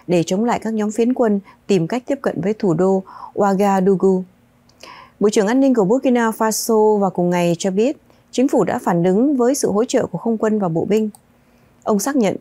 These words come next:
trong số những người thiệt mạng có cả binh sĩ và dân thường, tuy nhiên không đề cập đến con số cụ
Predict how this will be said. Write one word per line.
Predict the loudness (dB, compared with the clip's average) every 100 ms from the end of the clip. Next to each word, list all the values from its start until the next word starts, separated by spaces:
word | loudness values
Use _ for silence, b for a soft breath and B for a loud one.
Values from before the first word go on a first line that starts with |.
| _ -6
trong | -4
số | 0 0
những | 2
người | 2
thiệt | 0 -2
mạng | -2 -2 -2
có | -4
cả | -2
binh | 0 0
sĩ | 0 -2
và | -2
dân | -2 -2
thường, | 0 0 0 -4 _ b b 0
tuy | 2
nhiên | 2
không | 0 0
đề | 0
cập | 0 -4 -2
đến | -2
con | -2
số | -2 -4
cụ | -4